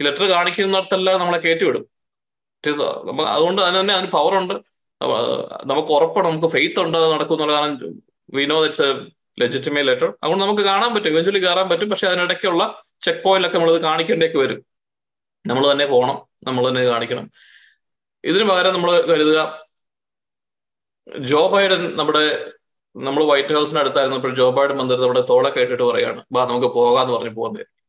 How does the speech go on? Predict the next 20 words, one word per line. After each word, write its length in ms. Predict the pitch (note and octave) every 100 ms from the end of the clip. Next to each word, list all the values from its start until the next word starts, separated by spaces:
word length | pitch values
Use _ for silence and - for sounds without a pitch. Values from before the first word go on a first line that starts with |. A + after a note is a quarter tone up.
| _ _ _ _ _ _ _ _ _ _ B2
Do 100 | C#3+
you 120 | D#3
need 200 | D#3+ E3
to 80 | D#3+
show 200 | D3 C3
anything 320 | C3+ D3 C3+
anywhere? 280 | C3 C#3 E3 - _ _ _ _ _ -
എല്ലാ 300 | B2+ D3+ E3
വാതിലുകളും 640 | D3 C#3 C#3 D3 - - _ _ _ _ _ _ _ _ - - _ _ -
തുറന്നിരിക്കും, 480 | A#2 A#2 G2+ - - _ _ B2
ആരും 340 | C3 D3 D3+
നിങ്ങളോടൊന്നും 460 | C#3 C3 B2 C3+ B2+
ചോദിക്കത്തില്ല, 560 | A2 A2 A2+ - - _ _ _ _ _ -
അല്ലേ? 240 | D3+ - - - _ _ _ _ _ _ _ _ -
കാരണം 280 | C3+ C#3+ E3+
എന്താ? 400 | B2+ A#2 - - _ _ _ _ -
നമ്മുടെ 240 | B2+ C3+
ഗുണം 180 | F3 E3+
കൊണ്ടല്ല. 280 | F3+ D3 B2
എന്തുകൊണ്ടാണ്? 480 | C3 D3 B2+ A#2+